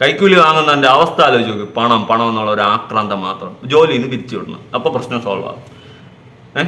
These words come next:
ഇത് ഒന്ന് രണ്ട് പേരെ ഇങ്ങനെ ജോലി കൈക്കൂലി വാങ്ങി പിടിച്ച് പോ-, ജോലിയിൽ നിന്ന് പിരിച്ചു വിട്ട് അങ്ങനത്തെ സീനുകൾ വരുമ്പോ പിന്നെ ഓട്ടോമാറ്റിക്കലി ഈ സംഭവം അങ്ങ് നിൽക്കും, മനസ്സിലായോ? കാരണം ജോ-, സസ്പെൻഷൻ കൊടുത്തു കഴിഞ്ഞാൽ പകുതി ശമ്പളത്തോടെ വീട്ടിൽ പോയി സുഖമായിട്ടിരുന്ന് തിന്നും. ഉം.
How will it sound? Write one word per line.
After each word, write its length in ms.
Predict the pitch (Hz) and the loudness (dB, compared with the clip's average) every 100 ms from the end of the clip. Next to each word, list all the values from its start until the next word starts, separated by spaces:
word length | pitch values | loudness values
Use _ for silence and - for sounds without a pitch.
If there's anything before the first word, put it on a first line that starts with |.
| - - | -6 -4
ഇത് 60 | 160 | 2
ഒന്ന് 140 | 185 208 | 4 4
രണ്ട് 140 | 208 208 | 6 6
പേരെ 160 | 196 190 | 6 4
ഇങ്ങനെ 180 | 185 175 | 2 4
ജോലി 160 | 170 170 165 | 4 4 2
കൈക്കൂലി 300 | 160 175 170 | 2 2 4
വാങ്ങി 180 | 160 160 151 | 2 0 -4
പിടിച്ച് 260 | 147 135 151 | -6 -8 0
പോ-, 180 | 143 139 | 2 4
ജോലിയിൽ 200 | 139 147 | 2 2
നിന്ന് 140 | 143 | 0
പിരിച്ചു 200 | 135 123 | -4 -4
വിട്ട് 260 | 135 123 135 160 - - | -4 -2 -2 -2 -6 -6
അങ്ങനത്തെ 300 | 131 151 156 139 | 0 2 2 0
സീനുകൾ 300 | 139 143 139 127 | 0 2 4 4
വരുമ്പോ 300 | 127 120 110 165 - - | 4 2 -2 -4 -10 -8
പിന്നെ 160 | 151 139 | -2 0
ഓട്ടോമാറ്റിക്കലി 600 | 135 151 131 123 117 120 | 2 0 0 -2 -4 -2
ഈ 40 | 117 | -2
സംഭവം 220 | 107 110 | -2 -4
അങ്ങ് 140 | 107 104 | -6 -8
നിൽക്കും, 340 | 95 - - - - - | -10 -14 -16 -18 -18 -10
മനസ്സിലായോ? 400 | 117 110 87 - - - | -6 -6 -6 -10 -14 -6
കാരണം 240 | 98 123 - - - | -4 -4 -6 -14 -8
ജോ-, 180 | 110 - 131 | -6 -4 -4
സസ്പെൻഷൻ 400 | - 143 175 185 | -2 0 2 2
കൊടുത്തു 200 | 180 180 | 2 2
കഴിഞ്ഞാൽ 240 | 180 180 - - - | 2 2 0 -2 2
പകുതി 240 | 156 175 | 4 4
ശമ്പളത്തോടെ 500 | 175 170 175 170 170 | 2 4 4 6 4
വീട്ടിൽ 260 | 165 160 165 | 4 2 0
പോയി 80 | 165 | 0
സുഖമായിട്ടിരുന്ന് 580 | 143 147 147 143 139 135 | 2 4 4 2 0 -2
തിന്നും. 240 | 120 107 92 - | -4 -6 -8 -10
ഉം. 80 | - | -8